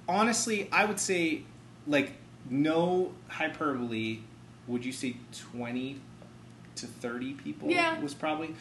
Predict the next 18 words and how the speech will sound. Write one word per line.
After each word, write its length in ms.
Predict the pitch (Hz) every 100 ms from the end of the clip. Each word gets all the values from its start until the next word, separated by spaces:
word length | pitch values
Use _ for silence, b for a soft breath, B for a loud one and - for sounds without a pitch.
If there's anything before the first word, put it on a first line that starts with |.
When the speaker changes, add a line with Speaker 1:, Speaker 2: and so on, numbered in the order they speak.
| B B
Speaker 1:
honestly, 340 | 185 240 247 190
twenty 320 | - 185 175
to 60 |
thirty 200 | 175 156
people. 280 | - 151 127
And 100 | 139
it 40 | 143
was 120 | 143
funny 280 | 180 180 156
because 240 | 139 143
I 100 | 127
think 220 | - 151
they 80 | 147
booked 320 | - 143 143
the 60 | 123
second 420 | - 127 123 120
show 240 | - 170 156
because 360 | 120 120 110